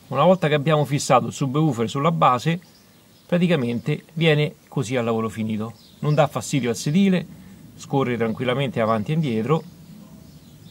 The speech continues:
e il subwoofer questo non si muoverà più, eh, poiché è abbastanza pesante. Allora, nella parte anteriore,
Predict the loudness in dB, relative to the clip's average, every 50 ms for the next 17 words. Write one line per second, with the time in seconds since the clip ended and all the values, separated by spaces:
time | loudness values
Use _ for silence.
0 | -20 -20 -20 -20 -20 -20 -20 -20 -20 -20 -20 -20 -20 -20 -12 -4 -4 -4 -4 -2
1 | -2 -2 2 4 4 4 4 2 0 -2 -4 -4 -2 -2 -2 -2 -2 0 -2 0
2 | 0 0 -2 -2 -4 -2 0 0 0 0 0 -2 -2 -6 -6 -10 -6 -4 -4 -6
3 | -6 -8 -14 -20 -20 -20 -20 -20 -10 -6 -6 -4 0 0 0 0 -2 -6 -8 -8
4 | -8 -6 -6 -6 -6 -4 -4 -4 -2 0 0 0 0 0 0 -2 -2 -2 -8 -14
5 | -18 -20 -20 -20 -20 -20 -20 -20 -20 -20 -20 -20 -20 -20 -20 -20 -20 -20 -20 _
6 | _ -20 _ _ _ _ _ _ _ _ _ _ _ _ _ -10 -8 -6 -4 -2
7 | -2 0 0 2 2 0 0 2 2 2 2 2 -2 0 2 2 4 4 4 6
8 | 8 6 6 6 6 6 4 4 2 0 -4